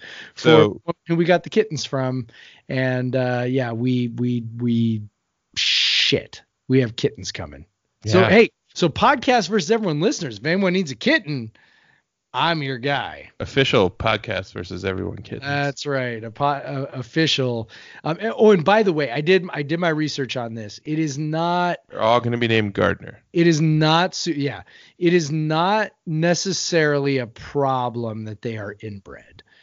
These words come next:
Speaker 1: So, like, that's, that's like, uh,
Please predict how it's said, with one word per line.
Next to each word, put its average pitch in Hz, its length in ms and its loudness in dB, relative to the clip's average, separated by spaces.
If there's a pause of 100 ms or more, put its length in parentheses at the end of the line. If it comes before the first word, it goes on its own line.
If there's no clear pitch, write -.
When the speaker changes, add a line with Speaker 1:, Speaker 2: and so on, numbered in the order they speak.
(180)
Speaker 1:
So, 143 240 2
like, 135 260 0
that's, 143 420 0
that's 131 380 -6
like, 135 300 0
uh, 117 600 -4